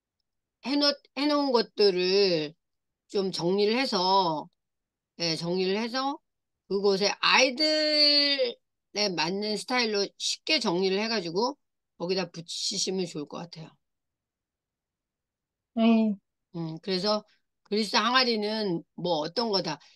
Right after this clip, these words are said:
Speaker 1: 특히 그리스 항아리는요. 그리스 항아리에 대한 이론은 이게 있어요. 그리스 항아리는 두 가지 기법이 있는데요. 그리스 항아리는, 음, 블랙 텍스처가 있고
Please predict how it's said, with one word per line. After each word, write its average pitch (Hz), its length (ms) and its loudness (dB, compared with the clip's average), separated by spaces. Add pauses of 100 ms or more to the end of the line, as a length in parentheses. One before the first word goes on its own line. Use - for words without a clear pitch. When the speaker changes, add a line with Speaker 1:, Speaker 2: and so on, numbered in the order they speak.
(320)
Speaker 1:
특히 320 1000 6
그리스 294 380 2
항아리는요. 220 1120 4
그리스 226 280 -2
항아리에 240 420 4
대한 180 640 0
이론은 202 680 2 (400)
이게 240 280 0
있어요. 156 680 -2
그리스 226 300 -2
항아리는 208 800 0 (1080)
두 202 180 -10
가지 262 420 4
기법이 196 420 -4
있는데요. 156 720 0 (520)
그리스 240 320 0
항아리는, 240 720 2 (1000)
음, 156 760 -4 (240)
블랙 285 340 0
텍스처가 269 560 0
있고 294 560 -2